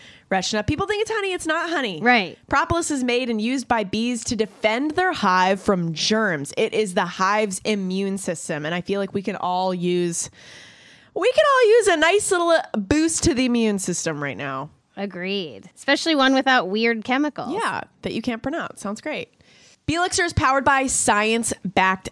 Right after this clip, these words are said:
Speaker 1: adaptogens that help you get in the zone while supporting brain health and memory.
Speaker 2: Love it.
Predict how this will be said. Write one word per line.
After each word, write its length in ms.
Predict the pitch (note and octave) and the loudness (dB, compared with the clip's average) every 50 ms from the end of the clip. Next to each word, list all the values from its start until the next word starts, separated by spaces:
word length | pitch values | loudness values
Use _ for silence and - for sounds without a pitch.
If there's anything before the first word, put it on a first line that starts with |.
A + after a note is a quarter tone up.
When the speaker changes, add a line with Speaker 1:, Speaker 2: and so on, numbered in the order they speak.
| - _ | -2 _
Speaker 1:
adaptogens 1120 | G3+ F#3+ D#3 - - G3 F3+ E3+ F3 - _ _ G3 F3+ D#3+ - F3 F3 D#3 C#3 D#3 - | 0 0 0 0 0 0 0 0 0 -2 _ _ -4 -2 -2 -4 -4 -4 -4 -4 -6 -4
that 140 | - D3+ C#3 | -4 -4 -2
help 220 | G3 F#3 F#3 - F#3 | -2 -2 -2 -2 -2
you 120 | F#3+ F3+ | -4 -2
get 260 | D3 - G3+ G3 F#3+ - | 0 0 0 0 0 -2
in 100 | - G#3+ | -2 -2
the 100 | G#3 G#3 | 0 0
zone 300 | G3+ F#3 F#3+ F#3 F3+ F3+ | 0 0 0 0 0 0
while 120 | F3+ F3+ F#3 | 0 0 0
supporting 540 | - G3+ F#3 - - G3+ G3+ G3 F#3+ F#3+ F#3 | -2 -2 -2 -2 -2 -2 -2 -2 -4 -6 -6
brain 300 | F#3 F3+ F#3 G3 A3+ A#3+ | -4 -4 -4 -4 -4 -4
health 380 | G#3+ G3 F3 B2 D3+ - - - | -4 -4 -4 -6 -6 -8 -8 -8
and 220 | F3+ F3+ F#3 F#3 | -6 -4 -4 -4
memory. 580 | F#3+ G3 G3+ G3+ G3 E3+ C#3+ - - - - - _ _ _ | -4 -4 -4 -4 -6 -6 -6 -8 -10 -12 -16 -20 _ _ _
Speaker 2:
Love 260 | - G3 F#3+ F3+ E3+ | -8 -6 -6 -6 -6
it. 200 | E3 D#3 D3+ - | -8 -10 -12 -16